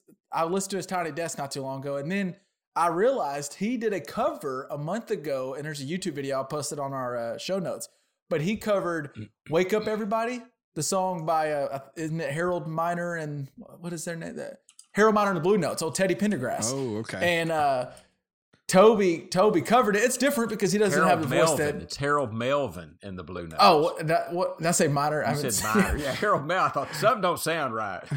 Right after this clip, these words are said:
Speaker 2: <laughs>
Speaker 1: Harold Melvin in the Blue Notes.
Speaker 2: Yeah.
Speaker 1: They, they originally did Wake Up Everybody, and then Toby redid it.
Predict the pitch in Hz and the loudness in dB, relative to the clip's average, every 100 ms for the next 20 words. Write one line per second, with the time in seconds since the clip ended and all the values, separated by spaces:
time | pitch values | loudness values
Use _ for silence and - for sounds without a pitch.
0 | - 170 139 - 131 - - 208 247 240 | -4 -4 -8 -8 -10 -10 2 8 10 10
1 | 233 233 208 190 175 214 196 156 151 - | 6 6 6 4 4 4 4 2 0 -2
2 | 120 180 208 - 180 214 214 196 226 208 | -2 0 -2 -2 -2 0 0 0 0 0
3 | 180 170 165 - 160 147 151 143 151 151 | 0 0 -2 -4 -4 -4 -2 -2 -2 -6
4 | 151 143 165 190 175 147 151 139 143 131 | -6 -6 -2 0 0 -2 -2 -4 -4 -6
5 | 139 | -8